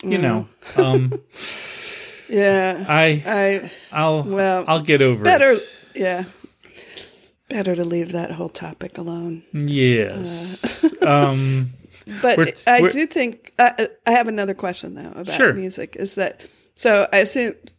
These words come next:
Speaker 2: you have a, a playlist you built, um,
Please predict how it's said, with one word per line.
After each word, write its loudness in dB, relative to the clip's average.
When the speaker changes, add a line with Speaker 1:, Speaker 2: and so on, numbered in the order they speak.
Speaker 2:
you -6
have 0
a, -4
a -4
playlist -8
you -10
built, -8
um, -6